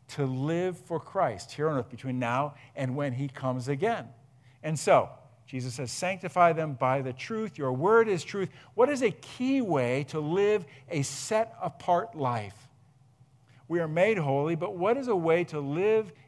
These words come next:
an increasingly holy life where we honor God with our life? By his truth. Now, God's word is truth. We talk about this all the time in this room, and we won't get tired of talking about it because it's true. God's word is important.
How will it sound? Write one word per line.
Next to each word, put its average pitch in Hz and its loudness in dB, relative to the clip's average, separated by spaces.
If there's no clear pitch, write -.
an 143 -6
increasingly 196 -6
holy 165 -2
life 107 -6
where 147 0
we 143 0
honor 151 0
God 135 4
with 139 -4
our 151 0
life? 170 2
By 151 4
his 135 -8
truth. - -8
Now, 117 -2
God's 110 -8
word 139 -2
is 117 -10
truth. - -20
We 165 -8
talk 131 0
about 113 -2
this 110 -12
all 127 -4
the 117 -4
time 139 -4
in 117 -6
this 101 -14
room, 151 -6
and 123 -8
we 131 0
won't 143 -2
get 131 -4
tired 160 0
of 135 -6
talking 120 -2
about 143 -4
it 127 -4
because 127 -6
it's 113 -12
true. 156 -2
God's 151 6
word 165 0
is 120 -10
important. 131 -8